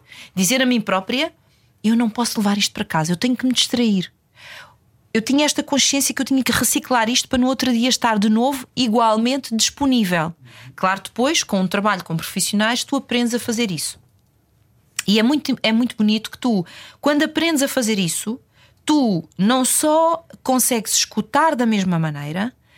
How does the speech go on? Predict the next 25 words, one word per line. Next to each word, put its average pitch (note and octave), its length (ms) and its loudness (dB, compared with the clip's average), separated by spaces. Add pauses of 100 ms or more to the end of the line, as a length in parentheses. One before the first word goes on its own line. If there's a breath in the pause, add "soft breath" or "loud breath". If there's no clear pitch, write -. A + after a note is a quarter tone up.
(280 soft breath)
mas A#3+ 320 2
tu, C#4 400 0
o B3+ 100 0
pouco - 520 -4
que A3+ 80 2
dizes G#3+ 320 2
ao F#3+ 180 2
outro, G#3+ 540 -2 (440)
já A3+ 280 2
é A3+ 120 0
um, A3 360 0 (120)
já A3+ 240 2
é A#3+ 60 2
um A#3 160 0
pouco - 540 -6
que, C4+ 300 0 (1200 loud breath)
que - 100 -4
o C#4 60 4
faz D#4+ 260 0
perceber D4 380 0
que - 140 -6
realmente C4+ 340 0
tu - 100 -8
estás G3+ 420 0
lá. D3 280 -2